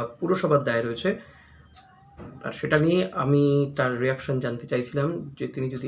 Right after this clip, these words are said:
আবার আমাকে বলেন বা কেন তিনি এরম বললেন, তিনি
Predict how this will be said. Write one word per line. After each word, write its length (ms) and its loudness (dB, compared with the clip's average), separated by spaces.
আবার 180 0
আমাকে 220 -8
বলেন 200 -2
বা 80 -4
কেন 120 -2
তিনি 180 -2
এরম 140 -4
বললেন, 260 -2
তিনি 160 0